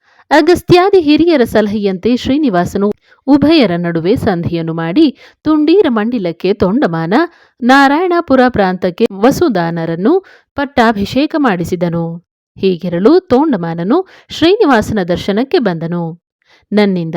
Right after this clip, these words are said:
ಏನಾದರೂ ಸೇವೆ ನಡೆಯುವ ಭಾಗ್ಯ ನೀಡು" ಎನ್ನಲು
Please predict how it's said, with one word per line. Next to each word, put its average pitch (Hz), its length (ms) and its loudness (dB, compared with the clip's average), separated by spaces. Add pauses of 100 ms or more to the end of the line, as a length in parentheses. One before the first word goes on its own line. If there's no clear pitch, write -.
ಏನಾದರೂ 277 680 2
ಸೇವೆ 294 380 0
ನಡೆಯುವ 170 460 -2
ಭಾಗ್ಯ 170 440 -4
ನೀಡು" 180 600 -4 (140)
ಎನ್ನಲು 190 460 -2